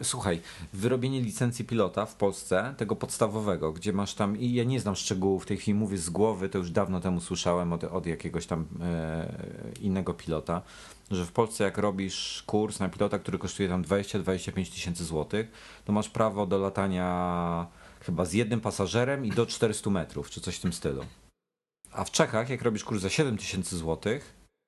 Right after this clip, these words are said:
em, który trwa tak samo długo, tylko kosztuje po prostu trzy razy mniej, e, to masz też lepsze uprawnienia, bo możesz latać, możesz chyba wieźć do czterech albo do sześciu osób w sumie łącznie ze sobą, czyli tam, powiedzmy, e, albo trzech, albo pięciu pasażerów, nie pamiętam. I możesz do siedmiuset chyba metrów latać, więc,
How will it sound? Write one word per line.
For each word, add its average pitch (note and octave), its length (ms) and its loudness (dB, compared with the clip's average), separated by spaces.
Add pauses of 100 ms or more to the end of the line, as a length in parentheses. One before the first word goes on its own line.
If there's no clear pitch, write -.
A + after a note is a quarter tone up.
(300)
em, G2 580 0
który G#2 300 0
trwa - 220 -2
tak - 180 -4
samo F2 180 0
długo, F#2 220 2
tylko F2+ 200 -2
kosztuje G2 300 2
po F2 100 -4
prostu D#2+ 240 -6
trzy - 180 -2
razy D2 220 -4
mniej, D2+ 320 -4 (840)
e, F#2+ 240 0
to A2 200 2
masz A2 240 0
też G#2+ 220 -2
lepsze A#2 240 2
uprawnienia, A#2+ 480 0
bo F2 100 0
możesz F#2+ 280 0
latać, G2 600 0
możesz G2+ 300 0
chyba F#2+ 180 2
wieźć F2 180 -4
do F2+ 120 0
czterech G2+ 380 0
albo F2+ 140 0
do F2 80 0
sześciu F2+ 380 0
osób E2 220 -4
w - 60 -6
sumie F2 300 0
łącznie F2 320 -2
ze - 60 -8
sobą, F#2 300 -2
czyli F2 160 -6
tam, F2 140 0
powiedzmy, E2 540 -4 (440)
e, - 40 -14
albo G#2 220 2
trzech, D#3+ 300 0
albo G2 140 2
pięciu G2+ 280 -4
pasażerów, E2+ 520 -2
nie D#2+ 80 -6
pamiętam. G#2 340 -2 (340)
I A#2+ 40 2
możesz B2+ 120 2
do C3+ 80 -2
siedmiuset B2+ 520 0
chyba E2 180 0
metrów E2 340 -4
latać, D2 320 -8
więc, F#2 300 -10